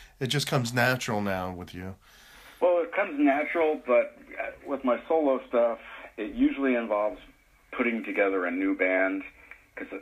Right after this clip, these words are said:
Speaker 2: I don't have a band together.
Speaker 1: Right.
Speaker 2: So it usually involves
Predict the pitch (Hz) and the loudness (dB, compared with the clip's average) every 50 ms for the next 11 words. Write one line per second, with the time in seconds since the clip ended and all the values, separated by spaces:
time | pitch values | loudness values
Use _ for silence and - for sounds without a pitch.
0 | - _ - - - 95 90 87 85 101 104 101 - - - 92 90 90 90 87 | -12 _ -8 -6 -4 -2 -2 -4 -2 -4 -4 -4 -4 -2 -2 0 0 0 0 -2
1 | 87 90 90 98 101 101 92 87 85 87 85 - - - - - - - 135 117 | -4 -4 0 0 0 2 2 0 -2 -2 -4 -8 -14 -20 -20 -20 -12 -6 -2 -2
2 | 110 107 104 - 123 117 117 117 113 117 117 101 104 110 110 104 98 101 101 104 | -2 -2 -2 -2 0 2 2 2 0 -2 -4 -4 -4 -6 -4 -4 -4 -4 -4 -4
3 | 98 95 98 98 98 95 95 | -4 0 0 2 2 0 0